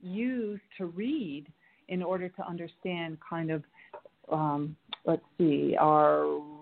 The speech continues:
relationship to them or understand kind of more societal norms, that when people are doing this over texting, we don't get to see a face-to-face interaction, which might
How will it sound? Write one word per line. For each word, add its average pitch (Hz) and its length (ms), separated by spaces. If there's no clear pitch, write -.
relationship 196 840
to 226 80
them 208 500
or 160 160
understand 170 960
kind 170 220
of 165 80
more 165 260
societal 160 580
norms, 185 500
that - 160
when 185 160
people 180 400
are 180 120
doing 185 360
this 175 160
over 165 560
texting, 220 460
we 180 100
don't 196 300
get 202 160
to 180 80
see 208 320
a 175 160
face-to-face 170 720
interaction, 185 800
which 180 180
might 175 300